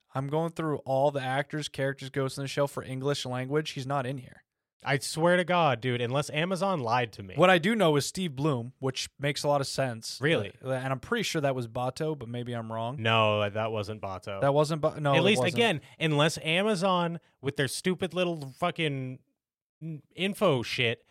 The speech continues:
Speaker 2: 'cause I, I clicked on it 'cause I was like, "Let's see some voice actors," and it had Bryan Cranston on the bottom,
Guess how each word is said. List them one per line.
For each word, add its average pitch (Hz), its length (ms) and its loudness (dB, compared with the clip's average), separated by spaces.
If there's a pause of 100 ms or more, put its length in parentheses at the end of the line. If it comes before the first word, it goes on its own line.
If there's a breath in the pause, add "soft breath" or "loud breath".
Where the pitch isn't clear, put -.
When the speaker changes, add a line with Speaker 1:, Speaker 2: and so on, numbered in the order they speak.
(200 soft breath)
Speaker 2:
'cause 131 140 -4
I, 147 160 4
I 127 80 0
clicked 240 300 -2
on 113 160 2
it 104 100 -8
'cause 117 100 -8
I 117 80 2
was 120 120 -2
like, 131 160 -4
"Let's 196 140 -10
see 117 160 -6
some 160 180 -8
voice 214 280 0
actors," 113 340 -2
and 110 100 -10
it 107 60 -14
had 113 220 -2
Bryan 160 400 -2
Cranston 175 520 -2
on 160 140 -2
the 165 60 -6
bottom, 110 380 -2